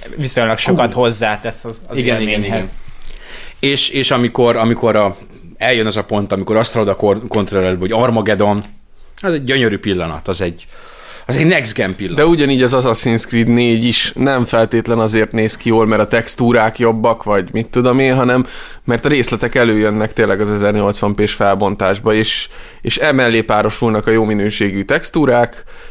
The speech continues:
Speaker 3: és, és tévén nem látott élményeket élsz át ezzel a next gen.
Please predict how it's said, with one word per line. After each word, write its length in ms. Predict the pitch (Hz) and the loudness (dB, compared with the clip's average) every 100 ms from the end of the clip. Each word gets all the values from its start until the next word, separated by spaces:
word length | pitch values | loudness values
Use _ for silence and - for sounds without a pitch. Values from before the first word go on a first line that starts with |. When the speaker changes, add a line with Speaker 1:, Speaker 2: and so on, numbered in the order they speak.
| - | -8
Speaker 3:
és, 380 | 120 117 - - | -2 0 -2 -4
és 220 | 123 - | -2 0
tévén 340 | 135 117 113 | 2 2 4
nem 200 | 117 107 | 2 2
látott 420 | 104 107 107 104 107 | 2 0 0 0 2
élményeket 800 | 104 104 101 101 107 - - - - | 2 2 0 0 -2 -4 -12 -14 -6
élsz 320 | 110 98 95 | 0 0 2
át 200 | 90 95 | 0 0
ezzel 260 | 101 95 95 | -2 -2 -2
a 60 | 95 | 0
next 320 | 95 - - | -2 -4 -4
gen. 260 | 95 98 | -2 -2